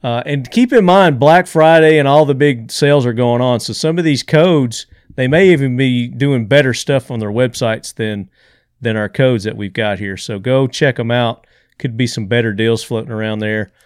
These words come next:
Their Instagrams, their websites. But seal one dot com, Leadhead, twenty-five percent off. Mission First Tactical, Leadhead, you get twenty percent off. They've got a new, uh, A R handguard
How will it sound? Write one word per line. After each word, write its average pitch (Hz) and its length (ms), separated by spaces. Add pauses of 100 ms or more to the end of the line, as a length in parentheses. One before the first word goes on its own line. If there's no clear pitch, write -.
(180)
Their 117 120
Instagrams, 113 600
their 104 120
websites. 110 500
But 107 100
seal 147 240
one 135 120
dot 131 200
com, 135 340
Leadhead, 120 400
twenty-five 117 460
percent 120 280
off. 117 280 (540)
Mission 139 280
First 127 300
Tactical, 135 760
Leadhead, 123 680
you 104 80
get 104 160
twenty 135 280
percent 127 400
off. 123 340 (480)
They've 120 180
got 127 200
a 120 60
new, 123 560 (460)
uh, 107 180
A 127 140
R 120 160
handguard 156 720